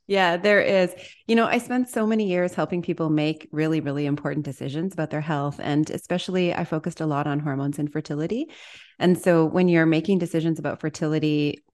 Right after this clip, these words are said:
it's not easy, right? Like, people talk about how to make the best decision, but sometimes there is no best decision.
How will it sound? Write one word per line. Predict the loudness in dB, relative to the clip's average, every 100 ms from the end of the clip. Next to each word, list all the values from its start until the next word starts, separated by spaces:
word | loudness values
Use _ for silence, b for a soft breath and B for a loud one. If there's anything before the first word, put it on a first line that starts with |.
| -6
it's | -2
not | 0 2
easy, | 2 2 4 2
right? | 2 2 0
Like, | -4
people | -4 -4
talk | -2 -2
about | -2 -4
how | -2
to | 0
make | 0 0
the | -2
best | -2 -2 -4
decision, | -6 -4 -2 -2
but | -2
sometimes | -6 -6 -4 -4
there | -2
is | -2 -2 -2
no | -2
best | -2 -4 -6 -10
decision. | -8 -6 -6 -8